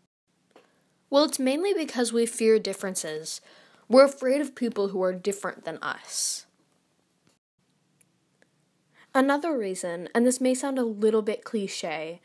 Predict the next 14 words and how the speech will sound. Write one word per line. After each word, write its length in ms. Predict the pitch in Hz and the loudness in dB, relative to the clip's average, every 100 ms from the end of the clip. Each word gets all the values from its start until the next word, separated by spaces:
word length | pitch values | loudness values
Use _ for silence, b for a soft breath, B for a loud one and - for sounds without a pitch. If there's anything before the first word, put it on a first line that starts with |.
| b b - | b b 2
but 120 | 240 | 4
another 440 | 262 254 262 320 | 6 4 2 -2
reason 540 | 302 285 262 262 254 240 b b b b 226 | 0 0 0 -2 -2 -4 b b b b 0
is 160 | 214 | 2
that 160 | 220 214 | 0 -2
we 280 | 220 - - | -6 -8 -8
envy 320 | 202 208 190 | -6 -4 -4
them. 360 | 180 - - - b b 226 | -6 -10 -16 -20 b b -2
We 100 | 233 | 0
want 220 | 240 254 | 2 2
to 160 | 220 196 | 0 -2
be 220 | 233 220 220 | -2 0 0
like 400 | 190 185 185 - | 0 -2 -4 -10
them, 360 | - - - | -10 -14 -18